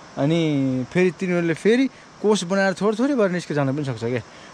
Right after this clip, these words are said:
मे-, मेरो बुझाइ साथीहरू, मेरो विचार र अब मौरी कृषकहरू आफ्नो विचार हुन्छ, आफ्नो तरिकाले काम गर्न सकिन्छ। अ, कतिले चाहिँ अब यही, अ, कात्तिकमै, अ, म-, म-, के अरे,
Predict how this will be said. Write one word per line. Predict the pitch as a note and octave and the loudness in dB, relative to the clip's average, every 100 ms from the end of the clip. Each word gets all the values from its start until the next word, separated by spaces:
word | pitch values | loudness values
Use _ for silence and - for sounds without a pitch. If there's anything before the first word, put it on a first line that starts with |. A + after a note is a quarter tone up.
| - | -4
मे-, | D#3+ F#3 | 2 4
मेरो | F#3+ G3 | 4 4
बुझाइ | E3 E3 | 2 0
साथीहरू, | C#3 B2 C3+ C#3+ | 0 -2 -2 0
मेरो | C#3+ D3 | 0 2
विचार | C3+ A#2+ C3 D3 - - - - A#2 | 0 0 -2 -2 -10 -16 -14 -8 -2
र | |
अब | A#2+ F#2+ C3 - | -2 -2 -6 0
मौरी | C#3 D3 D3 | 2 2 0
कृषकहरू | - - C3 | -2 -2 0
आफ्नो | A#2 B2+ | 0 0
विचार | A#2+ A#2+ C3 | -2 0 0
हुन्छ, | A#2 G2 | 0 -4
आफ्नो | C3 A#2+ A2 | -6 -8 -8
तरिकाले | A#2 A#2 A2+ | -6 -4 -4
काम | A#2 | -4
गर्न | A2 G#2+ | -4 -6
सकिन्छ। | G#2 G2+ A2 F3 - - - - - - | -8 -6 -6 -6 -12 -20 -20 -20 -14 -10
अ, | |
कतिले | - B2+ C#3 C#3 C3+ | -4 0 2 2 2
चाहिँ | C#3 C#3+ | 0 0
अब | C3 A#2 A#2 A2+ | -2 -2 -2 -2
यही, | A#2+ B2+ C3+ B2 | 0 2 2 2
अ, | A2+ G#2 G#2 G#2 - | 0 -2 -4 -6 -4
कात्तिकमै, | C3+ B2 C3 B2+ C#3+ D#3 | -4 -4 -4 0 0 -2
अ, | - - - - A#2 A2 G#2 G#2 - - - | -8 -20 -20 -8 -2 -2 -2 -4 -6 -10 -2
म-, | C3 C3 A#2+ | 0 2 0
म-, | B2+ | -4
के | C3+ - B2 | -6 -10 -6
अरे, | B2+ B2 A#2 | -2 0 -2